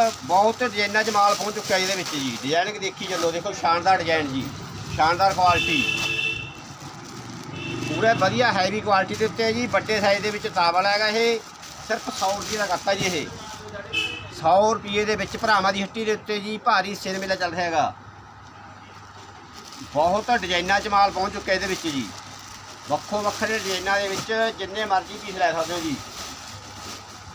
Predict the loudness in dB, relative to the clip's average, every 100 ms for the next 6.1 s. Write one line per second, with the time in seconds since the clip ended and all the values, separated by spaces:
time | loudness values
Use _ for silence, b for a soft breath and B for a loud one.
0 | -10 -2 2 2 2 0 2 2 4 4
1 | 6 4 0 -2 0 0 0 -2 2 2
2 | 2 2 2 4 2 2 2 0 0 -2
3 | -2 -4 0 2 2 2 2 2 0 0
4 | 0 0 -2 -2 -2 -2 0 2 0 -2
5 | -2 -2 -2 -2 0 2 2 0 -2 -2
6 | -6